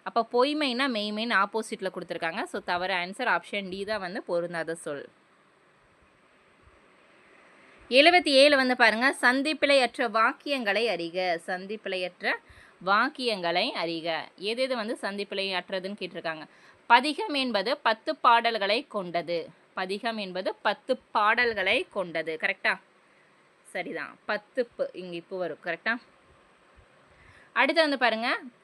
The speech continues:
பதிகம் என்பது பத்து பாடல்களை கொண்டது. So, இது வந்து தவறு. அடுத்த ஆப்ஷன் வந்து பாருங்க, மூணாவது, விழாக்களின் போது இசைக்கருவிகளை இசைப்பது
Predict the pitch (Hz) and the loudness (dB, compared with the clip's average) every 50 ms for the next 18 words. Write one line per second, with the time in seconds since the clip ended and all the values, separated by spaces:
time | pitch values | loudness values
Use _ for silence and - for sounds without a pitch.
0 | - - - 240 233 226 262 262 254 240 220 214 240 415 - 226 202 - - 233 | -16 -6 -2 -2 0 0 -2 -4 -4 -2 -2 -4 -4 -4 -4 -4 -4 -4 -6 -4
1 | - 226 202 202 202 208 202 196 - 202 185 180 175 170 - - - - 202 185 | -2 0 0 0 0 0 -2 -4 -4 -4 -4 -4 -4 -4 -6 -8 -10 -10 -8 -8
2 | 180 175 175 185 208 - 185 170 165 160 156 196 254 339 202 - _ _ _ _ | -8 -8 -10 -10 -10 -8 -6 -6 -4 -4 -4 -4 -6 -6 -10 -16 _ _ _ _
3 | - - - - - - _ - _ _ - - 254 285 - 302 262 240 220 214 | -20 -20 -20 -20 -20 -20 _ -20 _ _ -4 -4 -4 -2 0 2 2 2 2 0
4 | - - 240 220 208 202 190 202 180 175 170 175 196 196 196 190 196 214 214 208 | -2 -6 -6 -6 -6 -6 -4 -4 -4 -4 -4 -6 -8 -8 -8 -6 -6 -4 -2 -2
5 | 185 175 214 254 208 233 254 277 294 320 311 - 320 311 294 294 269 233 214 208 | 0 0 -2 -2 -2 0 2 4 4 4 4 2 2 2 2 2 0 0 0 0
6 | 277 277 240 240 - - 320 285 - 262 240 233 226 226 220 226 226 220 220 - | -2 -2 -2 -4 -4 -4 -6 -4 -2 -2 -2 0 0 0 0 0 -2 -2 -4 -2
7 | 285 269 262 - 196 175 202 254 349 | -2 -2 -2 -2 -2 -2 0 0 -2